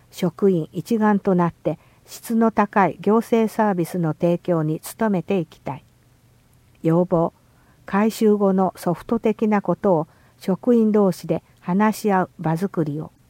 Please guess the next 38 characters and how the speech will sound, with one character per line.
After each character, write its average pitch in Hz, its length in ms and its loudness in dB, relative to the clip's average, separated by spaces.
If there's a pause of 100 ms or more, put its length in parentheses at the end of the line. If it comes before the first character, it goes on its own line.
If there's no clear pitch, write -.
若 180 320 -2
手 240 140 0
職 226 380 0
員 170 200 2
の 147 200 -2
育 180 240 -2
成 196 260 0
に 170 140 0
つ - 160 -4
い 139 100 -2
て。 - 240 -12 (720)
問 180 240 2
い。 196 80 -6 (880)
障 233 340 0
害 233 240 2
教 220 300 4
育 175 240 0
実 175 400 -2
践 233 120 2
研 214 300 0
究 165 320 -4
交 214 240 2
流 214 220 2
大 185 280 2
会 151 320 -2
を 147 140 -4 (360)
職 190 400 0
員 226 180 4
研 220 240 2
修 180 200 0
に 160 120 0
加 190 320 2
え 190 80 0
て 196 140 0
は 165 160 2
ど 151 160 -2
う 123 40 -8
か。 - 220 -8